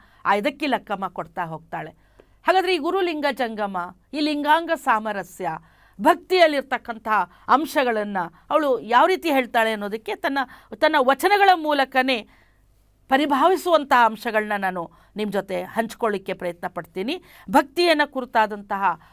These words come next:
ಆಯ್ದಕ್ಕಿ ಲಕ್ಕಮ್ಮನ ಈ ವಚನ ನೋಡಿ. ಭಕ್ತರು ಕಾಯಕವೆಂದು ದಾಯಗಾರಿಕೆಯಲ್ಲಿ ತಂದು ದಾಸೋಹವ ಮಾಡಬಹುದೇ? ಭಕ್ತರು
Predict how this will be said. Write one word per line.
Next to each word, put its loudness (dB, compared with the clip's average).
ಆಯ್ದಕ್ಕಿ 2
ಲಕ್ಕಮ್ಮನ 0
ಈ -4
ವಚನ -6
ನೋಡಿ. -4
ಭಕ್ತರು 2
ಕಾಯಕವೆಂದು 4
ದಾಯಗಾರಿಕೆಯಲ್ಲಿ 2
ತಂದು -2
ದಾಸೋಹವ -2
ಮಾಡಬಹುದೇ? -8
ಭಕ್ತರು -4